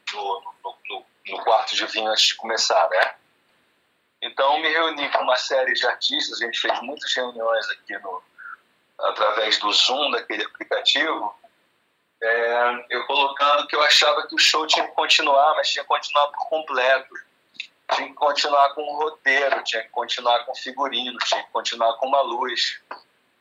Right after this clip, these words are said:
E aí a gente criou uma, uma, uma estrutura em que o artista mesmo ele estando no Porto, no Rio de Janeiro, eh, em Aveiro, lá em São Paulo, ele vai tá fazendo show na Rua das Pretas, em Lisboa.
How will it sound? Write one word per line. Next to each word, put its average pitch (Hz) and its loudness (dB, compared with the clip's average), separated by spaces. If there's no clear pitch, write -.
E 120 0
aí 127 4
a 147 0
gente 151 2
criou 120 -2
uma, 113 0
uma, 104 0
uma 110 -4
estrutura 135 -2
em 156 -8
que - -4
o 135 0
artista - -2
mesmo 156 -2
ele 143 -2
estando 123 -2
no 127 -4
Porto, - 0
no 117 -2
Rio 127 -6
de - -2
Janeiro, 113 -2
eh, 92 -10
em 107 -2
Aveiro, 110 0
lá 104 0
em - 0
São - 2
Paulo, - 4
ele - -10
vai 120 2
tá 131 2
fazendo 139 -2
show 143 0
na 139 4
Rua 151 0
das 147 -2
Pretas, 139 -4
em 143 -10
Lisboa. 104 -2